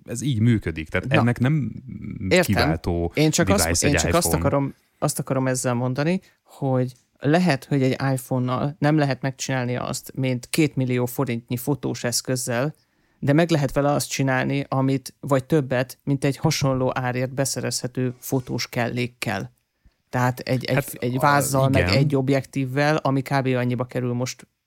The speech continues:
Speaker 2: egy normális,
Speaker 1: Figyelj,
Speaker 2: mint egy telefon.
Speaker 1: ö, mm,
Speaker 2: És
Speaker 1: i-,
Speaker 2: akkor
Speaker 1: i-,
Speaker 2: ak-,
Speaker 1: ez
Speaker 2: akkor
Speaker 1: így
Speaker 2: még
Speaker 1: van.
Speaker 2: nincsenek
Speaker 1: Tehát egy iPhone
Speaker 2: cuccaid.
Speaker 1: áru cuccal, igen, tehát gyakorlatilag egy, mondjuk, mondjuk egy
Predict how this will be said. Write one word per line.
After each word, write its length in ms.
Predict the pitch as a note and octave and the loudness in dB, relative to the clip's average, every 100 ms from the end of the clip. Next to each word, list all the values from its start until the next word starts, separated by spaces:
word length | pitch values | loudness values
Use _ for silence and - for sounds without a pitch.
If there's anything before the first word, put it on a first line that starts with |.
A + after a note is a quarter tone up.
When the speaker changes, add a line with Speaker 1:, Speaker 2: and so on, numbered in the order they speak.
| _ - | _ -2
Speaker 2:
egy 140 | C3 | 0
normális, 540 | C3+ B2+ B2 B2 C3 | 2 2 0 0 -2
Speaker 1:
Figyelj, 240 | - C3 A#2+ | 0 2 2
Speaker 2:
mint 100 | A#2+ | 2
egy 60 | - | 0
telefon. 400 | B2 B2 B2 B2+ | 0 0 -4 -2
Speaker 1:
ö, 60 | |
mm, 60 | B2 F#2 A2+ - _ A2+ G#2 _ - - | -4 -6 -10 -16 _ -14 -14 _ -20 2
Speaker 2:
És 180 | D3 | 4
Speaker 1:
i-, 20 | D3+ | 4
Speaker 2:
akkor 180 | C3 | 4
Speaker 1:
i-, 40 | D3+ | 4
Speaker 2:
ak-, 80 | A#2+ | 4
Speaker 1:
ez 80 | |
Speaker 2:
akkor 140 | A2+ E3 | 4 6
Speaker 1:
így 60 | |
Speaker 2:
még 80 | D#3+ E3 | 6 6
Speaker 1:
van. 40 | G3 | 6
Speaker 2:
nincsenek 300 | F#3+ C#3 C3+ | 6 4 6
Speaker 1:
Tehát 160 | C3+ | 6
egy 80 | D#3 | 6
iPhone 200 | - A#2 | 6 6
Speaker 2:
cuccaid. 200 | A2+ A2+ | 6 6
Speaker 1:
áru 300 | A2+ G2+ F#2+ | 4 4 2
cuccal, 720 | F2+ - C#3 - - C3+ B2+ A#2 | 0 0 0 -2 0 2 2 0
igen, 240 | G#2 F2 | 0 0
tehát 180 | E2+ F2 | 0 -2
gyakorlatilag 520 | F#2+ D3 D3 A#2 A2 | 0 2 2 2 0
egy, 140 | G2+ G2 - - _ _ | 0 -4 -14 -20 _ _
mondjuk, 380 | G2+ A2 A2+ - | -4 0 0 0
mondjuk 420 | - - G#2+ G2 | -10 -6 -4 -2
egy 160 | F#2+ | -4